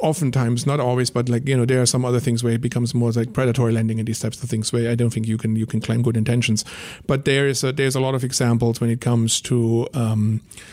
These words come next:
uh, ranking teachers and, uh, you know, recidivism is the other example that's also been talked about in, in other places where, you know,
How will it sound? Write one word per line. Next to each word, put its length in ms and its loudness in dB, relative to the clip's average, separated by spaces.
uh, 80 0
ranking 460 2
teachers 520 0
and, 640 0
uh, 400 0
you 100 0
know, 360 2
recidivism 640 2
is 100 -2
the 140 0
other 160 -2
example 500 -2
that's 180 -4
also 200 0
been 160 0
talked 240 -4
about 200 0
in, 120 0
in 160 0
other 180 0
places 500 0
where, 400 2
you 180 -2
know, 100 0